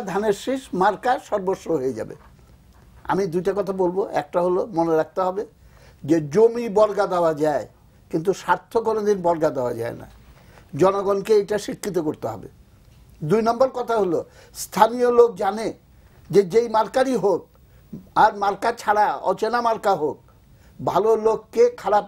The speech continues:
লোককে, এইটা কিন্তু বাইরে থেকে নোটিশ দিয়ে বলে দিতে হবে না, কারণ স্থানীয় মানুষ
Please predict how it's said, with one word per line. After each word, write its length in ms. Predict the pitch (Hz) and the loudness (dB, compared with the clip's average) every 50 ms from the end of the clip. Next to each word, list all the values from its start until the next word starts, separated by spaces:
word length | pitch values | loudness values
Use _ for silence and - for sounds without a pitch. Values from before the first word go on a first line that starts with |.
| 202 185 | 0 0
লোককে, 380 | 190 190 190 - - - 208 220 240 240 - _ _ _ - - 196 | 0 0 -2 -4 -6 0 4 4 4 4 0 _ _ _ 0 4 4
এইটা 220 | 202 214 - 233 214 - | 4 4 2 -4 -4 -2
কিন্তু 260 | 233 208 208 190 269 269 247 214 202 - - _ - _ - 175 151 170 | -4 -4 -2 2 2 4 4 2 0 -2 -6 _ -20 _ -6 0 2 4
বাইরে 280 | 185 208 202 208 269 269 - | 4 4 4 2 2 0 0
থেকে 180 | 294 262 - 277 262 233 226 | -2 -2 0 0 0 0 0
নোটিশ 260 | 226 208 285 285 269 285 330 180 | -2 0 0 -2 -2 -2 0 2
দিয়ে 140 | 269 269 269 220 233 | 4 4 4 4 4
বলে 160 | 240 247 233 190 214 | 2 2 2 0 -2
দিতে 160 | 196 165 185 170 | -4 -2 0 0
হবে 160 | 151 147 143 120 | 0 -2 -6 -10
না, 60 | 120 - _ _ - _ _ _ _ - _ - - | -10 -16 _ _ -20 _ _ _ _ -20 _ -10 -4
কারণ 160 | - 190 208 208 202 - | -4 -2 -2 -4 -8 -8
স্থানীয় 400 | - - 196 202 202 208 214 220 208 190 | -6 -2 -2 -2 -2 -2 -4 -2 -2 -2
মানুষ 220 | 175 196 247 247 | -2 -2 -4 -6